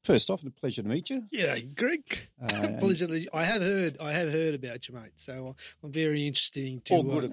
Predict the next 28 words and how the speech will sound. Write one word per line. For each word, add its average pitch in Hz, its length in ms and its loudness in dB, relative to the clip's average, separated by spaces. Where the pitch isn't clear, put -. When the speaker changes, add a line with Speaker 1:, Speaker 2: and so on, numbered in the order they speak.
Speaker 3:
course. - 320 0
Speaker 1:
And, 107 200 4
and 113 80 4
Speaker 2:
speaking 151 500 2
to 151 100 -4
you 139 160 4
today 139 380 0
and 127 140 -6
hearing 139 320 -2
about 131 280 -2
the 135 80 0
story 147 380 0
because, 131 380 -8
uh, 135 160 -2
yeah, 139 200 0
Brett 135 260 -2
talks 135 220 -2
of 123 80 -4
you 127 160 2
very 131 140 2
fondly 139 420 0
through 120 220 0
a - 20 -2
very 127 200 2
difficult 123 360 -4
moment, 131 500 -2
and, 117 260 -4
uh, 120 180 -2